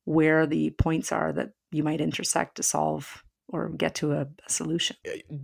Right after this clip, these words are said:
Speaker 2: just as you said, humans don't communicate by PowerPoint, uh, as we evolve. I don't think that humans came to resolutions, uh, by redlining documents to one another, you know? And so I think it's a takeaway for the profession generally is a lot of the time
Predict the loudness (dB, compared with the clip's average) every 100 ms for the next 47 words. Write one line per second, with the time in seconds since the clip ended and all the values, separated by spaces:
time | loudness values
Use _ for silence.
0 | -4 4 6 8 6 6 6 4 4 4
1 | 2 0 0 -4 -2 -4 -4 -4 0 0
2 | 0 -4 -6 -12 _ -14 -10 -8 -8 -10
3 | -8 -8 -6 -6 -2 2 2 0 0 0
4 | 2 0 0 0 -2 -2 -2 -2 -2 -4
5 | -4 -6 -14 _ _ 2 2 2 0 0
6 | -2 -4 -10 -12 _ _ -2 0 0 -2
7 | -4 -4 -2 0 0 -2 -4 -4 -4 -4
8 | -6 -10 -12 -12 -14 -14 -14 -18 _ -4
9 | -4 -4 -10 -6 -2 2 4 4 4 6
10 | 6 4 4 4 4 4 2 -4 -2 4
11 | 4 4 0 2 2 2 0 0 2 4
12 | 4 4 0 0 -2